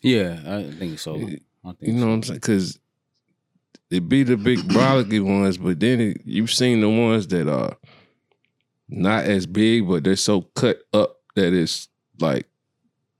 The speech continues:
Speaker 2: it can't be nothing. She ain't, she look like a whole muscle.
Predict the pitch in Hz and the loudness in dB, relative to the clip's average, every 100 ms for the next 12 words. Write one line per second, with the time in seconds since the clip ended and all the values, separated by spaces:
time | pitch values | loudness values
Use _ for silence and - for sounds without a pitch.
0 | _ _ _ _ _ - - 107 92 98 | _ _ _ _ _ -12 -2 -2 0 0
1 | 95 104 92 90 - - 107 107 95 90 | 0 0 0 -2 -4 -4 0 2 2 0
2 | 87 110 104 104 95 104 113 110 104 131 | -2 0 2 2 2 2 4 4 4 2
3 | 127 127 | 2 -4